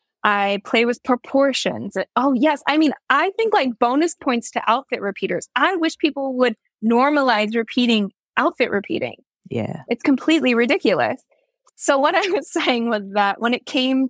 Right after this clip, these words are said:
Speaker 1: to my wedding, I wanted to look like Bride Barbie.
Speaker 2: Yes.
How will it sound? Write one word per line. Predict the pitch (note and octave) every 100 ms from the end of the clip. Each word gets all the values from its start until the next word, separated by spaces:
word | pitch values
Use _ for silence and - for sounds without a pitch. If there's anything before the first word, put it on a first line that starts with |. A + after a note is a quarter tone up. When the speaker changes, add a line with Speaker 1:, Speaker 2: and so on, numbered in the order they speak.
| -
Speaker 1:
to | B3 A#3 A#3 A3+ A3 A#3 A3
my | G3+
wedding, | G3 A3 C#4 F#3+ F#3+ B3 - _ _ _
I | A#3
wanted | C4+ B3+ B3+ A#3+
to | -
look | A#3+ G#3+ -
like | G#3 G3 - _ _ _ _
Bride | A3+ G#3+ A3 G3+
Barbie. | G3+ G#3+ - - _ - -
Speaker 2:
Yes. | C#4 A3 G#3 B3+ -